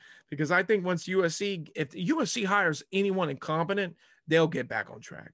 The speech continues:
They just don't need to hire Clay Helton-esque. They need to go get,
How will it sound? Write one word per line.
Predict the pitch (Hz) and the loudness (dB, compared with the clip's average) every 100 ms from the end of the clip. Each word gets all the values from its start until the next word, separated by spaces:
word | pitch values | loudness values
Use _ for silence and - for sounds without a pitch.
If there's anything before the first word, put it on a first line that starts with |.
| - | 0
They | 202 | 2
just | 233 175 | 2 2
don't | 190 170 | 2 2
need | 156 | 2
to | |
hire | 143 143 117 | 2 0 0
Clay | - 165 131 | -2 0 0
Helton-esque. | 143 127 117 71 - - _ _ _ | 0 -6 -8 -14 -16 -20 _ _ _
They | - | -2
need | 202 226 | 0 2
to | |
go | 160 175 | 2 2
get, | 135 160 156 | 2 -2 -2